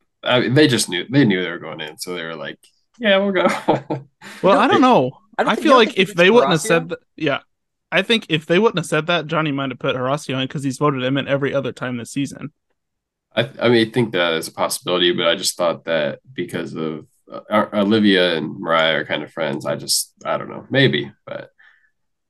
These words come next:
Speaker 1: that, that was my thought there.
Speaker 3: Yeah,
Speaker 2: I think there
Speaker 3: everyone
Speaker 2: wasn't as much drama and arguing stuff because they had to edit a lot of that out because there was two
Speaker 3: Two eliminations,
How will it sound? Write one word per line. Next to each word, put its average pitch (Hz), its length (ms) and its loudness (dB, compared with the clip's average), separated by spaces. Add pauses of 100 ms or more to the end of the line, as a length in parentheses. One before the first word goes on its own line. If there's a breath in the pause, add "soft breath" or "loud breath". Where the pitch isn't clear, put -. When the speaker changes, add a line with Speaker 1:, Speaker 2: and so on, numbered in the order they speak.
Speaker 1:
that, 90 160 -6
that 90 120 -6
was 90 160 -10
my 85 120 -8
thought - 260 -6 (260)
there. - 320 -8 (2000)
Speaker 3:
Yeah, 165 140 0
Speaker 2:
I 170 180 2
think 214 200 2
there 190 100 4
Speaker 3:
everyone 170 40 6
Speaker 2:
wasn't 160 340 4
as 147 240 -2
much 147 400 -6
drama 139 640 -2
and 123 380 -6 (460)
arguing 143 420 0
stuff 143 240 -2
because 135 400 -4 (560 soft breath)
they 156 100 4
had 165 140 4
to 147 120 2
edit 151 240 2
a 135 80 -4
lot 139 180 -2
of 135 60 -6
that 123 120 -4
out 131 160 0
because 135 360 -6
there 135 160 -4
was 131 380 -8 (480)
two 196 200 4
Speaker 3:
Two 185 80 8
eliminations, 151 560 2